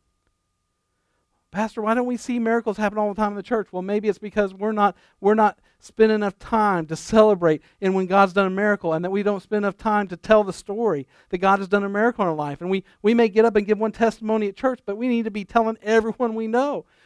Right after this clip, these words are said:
because somewhere along the line, someone's gonna have the same need or something similar or even something different. And they say, "You know what? If you had faith to believe,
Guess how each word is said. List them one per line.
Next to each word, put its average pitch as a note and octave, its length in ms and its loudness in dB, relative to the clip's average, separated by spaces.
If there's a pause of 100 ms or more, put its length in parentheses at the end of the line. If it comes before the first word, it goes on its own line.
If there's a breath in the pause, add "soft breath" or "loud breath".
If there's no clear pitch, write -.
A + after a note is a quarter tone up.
because B3 260 4
somewhere C4 480 2
along A3+ 300 2
the A3 60 -2
line, A#3 280 4
someone's B3 420 2
gonna A3+ 180 0
have G#3+ 280 2
the F#3+ 100 -4
same A3 320 -2
need A3 240 -4
or F3 60 -4
something G#3 300 -6
similar G#3+ 420 0 (260 soft breath)
or G#3+ 140 6
even B3 180 4
something A3 360 0
different. G#3+ 340 2
And F#3+ 80 -2
they - 20 -14
say, G#3+ 120 0
"You A3+ 120 -2
know A3+ 80 0
what? A#3+ 220 2
If G3+ 160 -2
you A#3 120 -4
had G#3+ 220 0
faith F3 360 -2
to F3 60 -14
believe, E3+ 360 -6